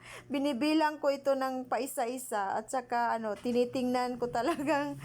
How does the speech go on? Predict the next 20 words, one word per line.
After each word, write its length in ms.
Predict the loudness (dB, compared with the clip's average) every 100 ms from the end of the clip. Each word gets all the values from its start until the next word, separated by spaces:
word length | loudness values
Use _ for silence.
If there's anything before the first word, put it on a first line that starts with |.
| -10
<laughs> 260 | -10 -6
kung 140 | 0 2
ano 240 | 2 2
yung 240 | 4 4 4
mga 320 | 2 2 0
kinukuha 800 | 2 4 2 2 4 4 2 0
ko. 240 | 0 0
So, 240 | 0 -2 0
grabe, 400 | 0 0 0 0
no? 240 | 0 -4 -10 -18 -18 -18 -6
Ah, 880 | -2 0 2 2 2 2 2 0 -2 -12 -20 -20 -20 -18 -8 -2
pinag-anuhan 720 | 0 0 0 -2 0 0 0
ko 160 | -2 -4
talaga, 400 | -2 -2 -2 -2
pinag-masda 2000 | -2 0 2 2 0 -4 -12 -20 -20 -20 -20 -20 -20 -8 -2 -2 -2 0 2 2
ng 240 | 0 0
maigi 720 | 0 0 0 0 0 2 4
yung 80 | 2
mga 320 | 2 0 -2 -4
crab. 400 | 0 2 2 0